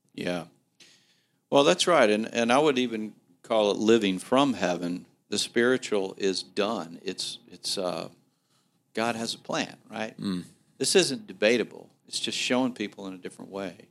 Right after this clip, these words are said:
Speaker 1: Um, a-, and so I like to use a different type of language because most people will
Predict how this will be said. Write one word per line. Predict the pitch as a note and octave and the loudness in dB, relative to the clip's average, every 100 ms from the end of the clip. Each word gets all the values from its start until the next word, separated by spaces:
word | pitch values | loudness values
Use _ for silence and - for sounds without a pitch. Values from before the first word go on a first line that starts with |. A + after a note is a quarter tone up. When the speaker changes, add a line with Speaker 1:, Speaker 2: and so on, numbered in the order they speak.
| _ _ _ _ _ - | _ _ _ _ _ -18
Speaker 1:
Um, | F2+ F#2 F2 F#2+ - | -10 -10 -10 -12 -14
a-, | G2 - | -16 -12
and | G2 F#2+ F2+ | -12 -12 -8
so | G2 F#2+ | -6 -6
I | F#2+ | -6
like | G#2+ G2 F#2+ | -4 -6 -8
to | - F2+ | -8 -10
use | F2+ G2 F#2+ F#2 F2+ - - _ | -8 -8 -8 -8 -12 -16 -18 _
a | - | -8
different | G#2+ - - | -8 -8 -8
type | - F#2+ - | -4 -4 -4
of | |
language | F#2+ B2+ D#3+ B2+ G#2 - | -4 0 0 -2 -6 -10
because | - - G#2 G2 - _ | -8 -4 -2 -4 -14 _
most | - B2+ - | -6 -6 -2
people | A#2+ A2+ G#2+ F#2+ - _ _ _ _ _ - | -2 -2 -6 -10 -16 _ _ _ _ _ -12
will | A2 G#2+ | -8 -8